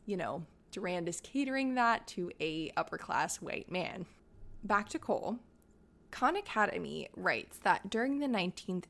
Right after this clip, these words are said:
century, this was an expansive time that saw the elevation of landscape painting to a point of actually national pride.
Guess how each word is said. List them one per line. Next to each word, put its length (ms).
century, 1040
this 240
was 220
an 160
expansive 640
time 400
that 220
saw 160
the 180
elevation 600
of 180
landscape 560
painting 460
to 180
a 80
point 500
of 140
actually 320
national 720
pride. 640